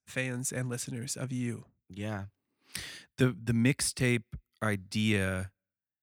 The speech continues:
Speaker 3: came out of r-, really this sort of, like, D I Y spirit that we have. Like, we, we've just, we always wanted to, like, work with other people. You know, we talked about trying to find producers and try to find photographers and try to find all of these other people. And then we,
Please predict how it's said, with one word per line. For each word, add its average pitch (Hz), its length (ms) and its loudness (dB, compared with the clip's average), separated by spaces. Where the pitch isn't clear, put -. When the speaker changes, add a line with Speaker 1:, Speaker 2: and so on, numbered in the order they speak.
Speaker 3:
came 120 320 2
out 107 260 2
of 101 640 -4
r-, 110 100 -14
really 135 320 -2
this 117 180 -2
sort 110 180 -6
of, 95 80 -6
like, 90 220 -4
D 101 180 -2
I 95 120 0
Y 92 360 -2
spirit 104 580 -4
that 110 100 -4
we 120 120 0
have. 123 360 0
Like, 104 240 -2
we, 113 180 0
we've 120 180 -2
just, 120 300 0
we 117 140 -6
always 135 540 2
wanted 117 360 -6
to, 113 60 -6
like, 98 260 -6
work 120 300 -6
with 127 120 -4
other 127 120 -2
people. 120 300 -14
You 131 100 -8
know, 123 60 -8
we 120 60 -8
talked 123 220 -4
about - 160 -2
trying 127 160 -2
to 113 60 0
find 123 200 0
producers 110 560 -2
and 104 80 -6
try 113 160 -4
to 107 80 -2
find 117 600 0
photographers 110 760 -6
and 101 80 -8
try 117 120 -4
to 113 60 -4
find 123 300 -2
all 120 180 2
of 127 100 0
these 117 140 -4
other 120 220 -2
people. 117 580 -4
And 120 160 0
then 131 140 2
we, 143 140 2